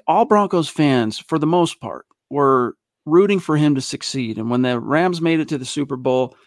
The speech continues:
even though we're an A F C fan base, I think most Bronco fans, Zach, were rooting for Vaughn to get that,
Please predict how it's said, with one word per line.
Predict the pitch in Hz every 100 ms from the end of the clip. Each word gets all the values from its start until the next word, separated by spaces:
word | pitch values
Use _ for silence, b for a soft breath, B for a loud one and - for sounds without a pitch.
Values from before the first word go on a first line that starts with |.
| _ -
even | 156 175
though | 165
we're | 160 160
an |
A | 135 147
F | 139
C | - - 143
fan | - 151 147 139
base, | 113 113 123 -
I |
think | 131 156 143
most | 139 127 131 - -
Bronco | 131 196 196
fans, | 170 151 151 123
Zach, | 147 202
were | 156
rooting | 147 170 226
for | 185 165
Vaughn | 139 151 160
to |
get | 143 143 143
that, | 139